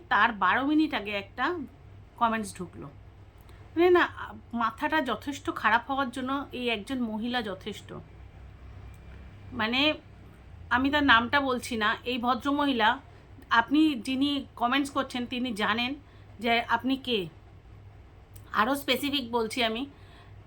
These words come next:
আপনি লাস্ট পাঁচটা ভিডিওয়ে, আমি প্রতিটা কমেন্টস আপনার ইগনোর করি, প্রতিটা কমেন্টস।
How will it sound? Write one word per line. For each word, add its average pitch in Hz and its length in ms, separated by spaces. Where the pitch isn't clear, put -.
আপনি 285 300
লাস্ট 277 420
পাঁচটা 247 460
ভিডিওয়ে, 240 360
আমি 247 220
প্রতিটা 359 440
কমেন্টস 339 380
আপনার 311 280
ইগনোর 240 300
করি, 226 180
প্রতিটা 302 440
কমেন্টস। 208 400